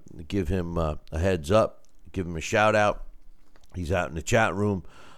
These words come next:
Uh, so anybody that, uh, is listening, come on in, talk to these guys. Um, they also announced the,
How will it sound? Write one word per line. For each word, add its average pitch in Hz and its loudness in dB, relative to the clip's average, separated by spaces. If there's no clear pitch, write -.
Uh, 80 2
so 87 2
anybody 95 4
that, 90 2
uh, 82 2
is 87 -4
listening, 110 2
come 104 2
on 113 6
in, 113 2
talk 104 6
to 107 -4
these 104 -2
guys. 107 6
Um, 120 10
they 139 6
also 190 4
announced 120 4
the, 101 2